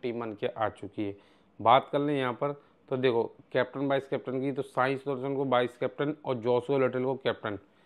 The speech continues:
तो ये देखो आपके सामने कॉम्बिनेशन बन के आ चुका है और ये टीम बन के आ चुकी है, जिसमें मैंने शार्दुल ठाकुर, मिशेल सेंटनर, गायकवाड़ और शिवम दुबे। इसमें अगर आपको चेंज करना है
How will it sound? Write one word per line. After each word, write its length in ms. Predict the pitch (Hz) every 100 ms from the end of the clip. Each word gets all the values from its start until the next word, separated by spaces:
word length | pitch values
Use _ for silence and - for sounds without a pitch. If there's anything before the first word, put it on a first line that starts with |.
| _ _ -
तो 40 |
ये 160 | 123 143
देखो 220 | 147 143
आपके 260 | 143 - 135
सामने 300 | 135 131 131
कॉम्बिनेशन 600 | 131 127 127 120 131 127
बन 120 | 117
के 160 | 120 -
आ 120 | 113 110
चुका 320 | - 107 131
है 180 | 127 143 - - _ _
और 120 | - 131
ये 160 | 143
टीम 280 | 143 139 135
बन 120 | 131
के 140 | 113 147
आ 220 | - 113
चुकी 380 | 101 104 - 104
है, 60 | 101
जिसमें 280 | 110 113 131
मैंने 160 | 139
शार्दुल 400 | 135 127 120 131
ठाकुर, 400 | 127 123 123 135 - _ _ -
मिशेल 340 | 113 107 135
सेंटनर, 520 | 131 131 123 127 139 139 - _ _
गायकवाड़ 580 | 104 117 120 117 127 135
और 220 | - 131
शिवम 380 | - 131 110 107
दुबे। 240 | 104 98 98 -
इसमें 260 | 123 135
अगर 160 | 139 135
आपको 260 | 139 - 131
चेंज 360 | - 123 120
करना 260 | 123 120
है 100 | 131